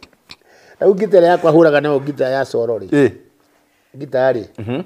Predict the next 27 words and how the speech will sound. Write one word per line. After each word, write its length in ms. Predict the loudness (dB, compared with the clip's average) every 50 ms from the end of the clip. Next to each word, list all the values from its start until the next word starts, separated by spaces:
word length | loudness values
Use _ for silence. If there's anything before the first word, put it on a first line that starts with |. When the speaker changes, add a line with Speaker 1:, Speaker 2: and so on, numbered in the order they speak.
| -12 -8
Speaker 1:
Ngĩkĩ 380 | -6 -4 -4 -2 -2 -2 -4 -2
na 80 | -2 -6
mĩaka 260 | -8 -8 -8 -8 -8
twenty. 380 | -8 -6 -8 -8 -10 -14 -20 _ _ _ _ _ _ _ _ -14 -8
Speaker 2:
Ngita? 460 | -4 -4 -2 0 0 0 0 -2 -12 -14 -8
Speaker 1:
Ĩĩ 180 | -4 -4 -4
ni, 240 | -4 -4 -12 -14 -16 _ _ _ -20 -20 -20 _ -6
Fender. 360 | 0 0 0 0 -2 -6 -8 -10 _ _ _ _ _ _ _ _ _ _ _ _ _ _ _ _ -2
Speaker 2:
We? 160 | 2 4 4 2 2 -2 -12 -10
Speaker 1:
Twenty 360 | -8 -8 -8 -6 -6 -4 -2
years, 220 | -2 -2 -4 -6
ĩrĩ 240 | -10 -10 -8 -6 -6
ĩrĩa 240 | -4 -4 -2 -2 -2
hũraga. 380 | -2 -2 -4 -4 -4 -6 -10 -18 _ _ _ _ _ _ _ -4
Speaker 2:
Na 80 | 2
nĩyo 120 | 4 6 6
ũhũraga 240 | 8 8 8 8 8
nayo 140 | 8 6 8
harĩa 280 | 8 8 6 6 4
coro? 220 | 6 6 8 8 8
Speaker 1:
Ĩĩ, 200 | 8 8 6 6
ĩyo 120 | 4 2
ndune, 260 | 2 -2 -4 -2 0
yona 420 | 2 2 2 2 0 -2 -4 -6 -6
ndune. 400 | -8 -10 -14 -12 -12 -12 -12 -14
Speaker 2:
Ĩĩ. 400 | -10 -6 -4 -2 -2 -2 -2 -4
Speaker 1:
Ĩĩ. 240 | -6 -10 -14 -16